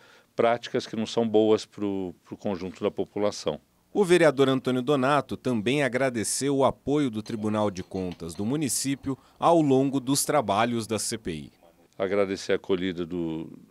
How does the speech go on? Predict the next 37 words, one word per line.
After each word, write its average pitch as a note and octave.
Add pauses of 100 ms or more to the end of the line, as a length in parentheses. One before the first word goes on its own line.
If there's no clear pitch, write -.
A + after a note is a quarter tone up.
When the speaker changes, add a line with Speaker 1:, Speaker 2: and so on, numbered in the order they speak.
Speaker 1:
do F2
Tribunal F2+
de E2
Contas, A2
foi -
parceiro F#2+
na E2+
C -
P F2+
I F2+
inteira, G#2+
acompanhou F#2+
a G2+
C -
P E2+
I, G2
apresentou F#2
um G#2+
relatório F#2
também F2+ (440)
que -
nós F#2
pudemos F#2
incorporar. F2 (340)
Speaker 2:
Com G3+
a F#3
entrega C3+
do A2+
relatório A2
final G2+
da F2+
C -
P E2
I -
da D#2+
Prevent G#2+
Sênior, C#3+